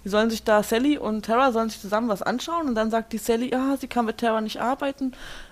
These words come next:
Äh, und Paul, "Hä, warum denn das?" "Ja, persönliche Gründe." Und dann dachte ich, "Sag es nicht, sag es nicht." Und dann sagt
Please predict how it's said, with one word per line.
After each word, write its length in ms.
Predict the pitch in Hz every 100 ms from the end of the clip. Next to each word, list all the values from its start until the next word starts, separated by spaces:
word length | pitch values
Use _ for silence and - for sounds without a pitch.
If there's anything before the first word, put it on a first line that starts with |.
| - -
Äh, 80 |
und 340 | 233 214 220 -
Paul, 240 | 208 220
"Hä, 200 | 180 220
warum 260 | 214 190 208
denn 80 | 202
das?" 220 | 233 -
"Ja, 240 | 247 262
persönliche 500 | 269 208 233 240 220
Gründe." 380 | - 254 285 311
Und 60 | 262
dann 80 | 214
dachte 220 | 214 220
ich, 60 | -
"Sag 240 | 208 208
es 140 | 233
nicht, 260 | 233 240 -
sag 280 | 294 277 269
es 100 | -
nicht." 180 | 226 240
Und 80 | 220
dann 120 | 202
sagt 200 | 175